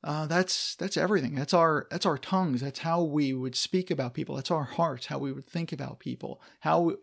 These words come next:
our eyes, how we would view people, and our minds, how we saw the world, how we determined what was right and what was wrong, what, how we chose to live our lives, and the moral compass that we had or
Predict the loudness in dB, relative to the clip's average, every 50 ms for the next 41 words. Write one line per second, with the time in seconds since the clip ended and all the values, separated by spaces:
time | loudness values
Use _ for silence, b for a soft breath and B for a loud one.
0 | _ -4 -4 -2 -2 -2 -2 0 0 -2 -2 -2 -2 0 2 2 2 2 0 -2
1 | -2 -4 -6 -4 -2 0 0 0 -2 -2 -2 -2 -2 -2 -4 -10 -12 -14 _ _
2 | -6 -2 0 0 0 0 0 -2 -2 2 4 4 4 4 4 2 2 2 2 2
3 | 0 -2 -4 b b b b 2 4 6 6 8 6 4 4 4 6 6 6 6
4 | 4 2 0 2 2 0 0 0 -2 -2 0 2 2 4 2 2 0 -4 -6 -4
5 | -4 -2 0 0 0 0 0 0 -2 0 -2 -2 -2 -4 -6 b b b b b
6 | b b b b -2 2 4 4 4 4 2 -2 -4 -6 -6 -6 -4 -2 -2 -2
7 | -2 -2 0 0 0 2 2 0 -2 -4 -8 -12 _ _ _ _ _ _ _ _
8 | _ _ _ _ _ _ _ -10 -4 0 2 2 2 2 0 -6 -6 0 4 4
9 | 6 6 4 4 6 8 8 8 8 6 2 0 2 2 2 2 0 0 0 0
10 | 0 0 0 -2 -4 -6 -4 -2 -2 -2 -2 -2 -2 -2 -2 0 2 2 4 4
11 | 6 4 4 2 0 -2 0 0 0 0 0 -2 -2 -2 -4 -6 -6 -10 _ _
12 | _ _ _ _ _ _ _ _ _ _ -4 -2 0 0 0 -2 0 0 2 2
13 | 2 2 2 2 2 0 0 -2 -6